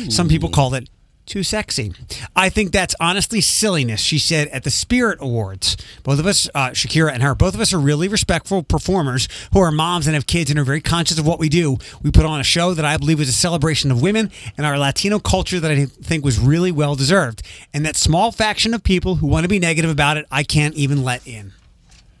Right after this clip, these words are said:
Speaker 2: Good. Good for her. It was entertaining. Like,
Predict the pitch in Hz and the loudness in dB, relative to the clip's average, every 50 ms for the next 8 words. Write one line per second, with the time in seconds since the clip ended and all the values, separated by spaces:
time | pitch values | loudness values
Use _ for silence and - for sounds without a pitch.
0 | _ - - - - - - _ _ _ - - - 254 302 320 226 143 113 92 | _ -20 -20 -20 -20 -20 -20 _ _ _ -20 -8 -2 2 4 4 4 2 0 -4
1 | - - - - - 339 381 339 277 190 131 139 143 135 120 104 95 98 101 - | -8 -16 -20 -10 -6 -6 -6 -4 -2 -2 0 2 2 2 2 0 -6 -10 -14 -18
2 | _ _ _ _ _ _ _ _ _ _ _ _ _ _ _ _ _ _ - - | _ _ _ _ _ _ _ _ _ _ _ _ _ _ _ _ _ _ -20 -20
3 | - - - - - _ - _ _ _ _ - _ _ _ - - _ _ - | -20 -20 -20 -20 -20 _ -20 _ _ _ _ -20 _ _ _ -20 -20 _ _ -10
4 | _ - 320 339 302 349 349 349 277 302 349 381 370 370 359 320 247 180 147 160 | _ -4 -2 -2 -2 -2 -2 -2 0 0 0 0 0 0 0 0 0 0 0 -2
5 | 185 190 - | -4 -6 -6